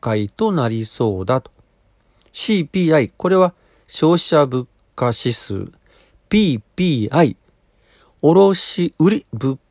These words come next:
価指数の発表を控えまして、様子見の姿勢が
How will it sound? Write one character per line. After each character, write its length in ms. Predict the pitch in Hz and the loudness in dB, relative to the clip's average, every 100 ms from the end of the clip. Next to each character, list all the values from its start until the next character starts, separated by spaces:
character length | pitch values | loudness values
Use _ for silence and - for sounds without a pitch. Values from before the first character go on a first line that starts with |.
| _ | _
価 120 | - 123 | -4 -4
指 260 | - 117 | -2 -6
数 420 | - - 104 101 | -6 -8 -6 -6
の 220 | 113 202 - _ _ _ | -4 -4 -6 _ _ _
発 260 | - 139 - _ _ - | -4 -4 -4 _ _ -2
表 100 | 131 | 2
を 340 | 117 135 170 | 2 2 0
控 460 | - - - 147 139 | -4 -20 -4 2 4
え 160 | 135 | 2
ま 200 | 123 123 | 0 -4
し 120 | 120 - | -6 -4
て、 260 | - 165 - _ _ | -4 -4 -6 _ _
様 440 | 117 139 175 185 180 | 0 4 6 4 2
子 280 | - 170 165 | -2 -4 -2
見 200 | 156 156 | -2 -2
の 220 | 175 139 | -2 -2
姿 520 | - - 127 120 117 | -6 -2 0 0 0
勢 40 | 123 | 0
が 240 | 165 | 0